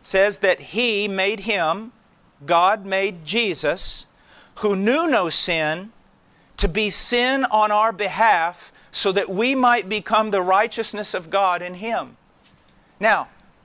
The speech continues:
I know that you've heard this verse before, but do you understand it? Now let's look at the first part. "He, God, made Him, Jesus,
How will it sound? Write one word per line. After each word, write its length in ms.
I 160
know 460
that 160
you've 180
heard 240
this 220
verse 340
before, 500
but 200
do 120
you 220
understand 760
it? 280
Now 60
let's 120
look 140
at 80
the 80
first 360
part. 320
"He, 360
God, 480
made 280
Him, 380
Jesus, 720